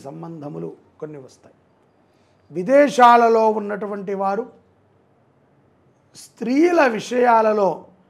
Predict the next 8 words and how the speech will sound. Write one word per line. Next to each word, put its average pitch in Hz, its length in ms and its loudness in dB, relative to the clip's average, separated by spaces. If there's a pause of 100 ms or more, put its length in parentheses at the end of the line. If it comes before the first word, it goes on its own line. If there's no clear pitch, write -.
(380)
జోక్యము 220 640 -4
చేసుకోకపోవటం 170 960 -12 (280)
మంచిది 170 440 -14 (540)
వృషభ 160 480 -6
రాశి 175 320 -8
జాతకులు. - 420 -18 (960)
ఆ - 20 -6 (140)
స్త్రీల 220 400 -2